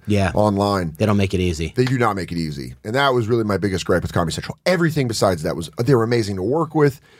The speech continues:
Speaker 2: They were, it was just a fun thing to make. The one bummer was no one saw it. And so then ca-, uh, in comes Netflix, and they do the stand-ups. So I d-,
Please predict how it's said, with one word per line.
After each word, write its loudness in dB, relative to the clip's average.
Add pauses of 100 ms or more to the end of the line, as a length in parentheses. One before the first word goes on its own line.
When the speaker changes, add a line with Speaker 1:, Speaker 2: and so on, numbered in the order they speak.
(120)
Speaker 2:
They 0
were, 2
it 0
was 2
just -6
a -2
fun 2
thing -2
to -2
make. 2 (260)
The -2
one 2
bummer 0
was 0
no 2
one 2
saw 0
it. -8
And 0
so 0
then 0 (300)
ca-, 4 (120)
uh, 2
in 2
comes 0
Netflix, -2 (500)
and -2
they 4
do 4
the -4
stand-ups. -2 (580)
So 6
I 6
d-, -4